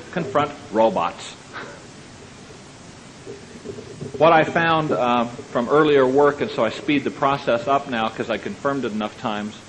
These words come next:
is that, um, if you s-, you can say to the core, core, I want you to look, there, there's this robot blocking the way in some way,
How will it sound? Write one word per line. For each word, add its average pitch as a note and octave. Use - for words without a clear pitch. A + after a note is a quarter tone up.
is C#3
that, B2+
um, B2
if F3+
you G#3
s-, -
you F3+
can F3
say G3+
to E3
the D3+
core, G#2+
core, G#3
I D#3
want F3+
you F3+
to D#3+
look, D#3
there, C#3
there's C#3+
this C#3
robot D#3
blocking C#3+
the C3+
way C3
in C3
some C3+
way, B2+